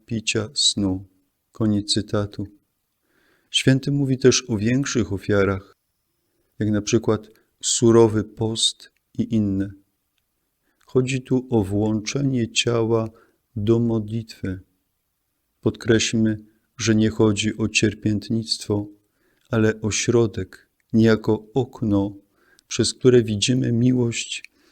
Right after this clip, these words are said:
cierpiącego za nas Boga człowieka. Człowiek doświadczający dyskomfortu czy cierpienia inaczej patrzy na cierpiącego Zbawiciela niż ktoś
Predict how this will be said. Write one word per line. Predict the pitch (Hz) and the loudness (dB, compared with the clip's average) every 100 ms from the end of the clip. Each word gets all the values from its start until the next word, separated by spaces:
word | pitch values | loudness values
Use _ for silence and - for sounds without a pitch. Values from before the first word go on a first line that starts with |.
| _ _ _ _ | _ _ _ _
cierpiącego | - 117 - 113 107 - 123 113 110 | 4 4 4 0 2 4 2 2 2
za | 113 113 | 2 2
nas | 113 110 - - | 0 0 -2 -4
Boga | 101 104 110 107 104 | -2 0 0 0 -4
człowieka. | - 98 95 95 90 - 90 - _ _ _ _ _ _ _ _ _ _ _ _ _ _ | -6 -8 -4 -4 -4 -6 -10 -12 _ _ _ _ _ _ _ _ _ _ _ _ _ _
Człowiek | - 123 143 120 | -2 2 2 4
doświadczający | 113 - 110 107 113 117 127 - 113 | 2 4 0 2 0 0 -2 0 2
dyskomfortu | 110 113 - 110 101 117 113 110 - 95 - _ - | 2 0 0 -2 0 0 -2 -4 -6 -6 -8 _ -10
czy | - | -6
cierpienia | - 104 101 - 107 104 101 104 _ _ _ _ | 0 0 0 -2 0 0 -4 -12 _ _ _ _
inaczej | 120 113 123 - 113 101 | 0 2 0 -2 -2 -2
patrzy | - 107 - - | -4 -2 -2 0
na | 107 104 | -2 -2
cierpiącego | - 107 - 104 101 - 104 104 | 0 0 0 0 0 0 0 -2
Zbawiciela | 98 101 98 98 - 101 101 98 98 _ _ _ _ _ - | -2 -2 -2 -2 0 2 2 0 -4 _ _ _ _ _ -6
niż | 113 - | -4 -4
ktoś | - 117 104 - - | -2 0 0 -4 -12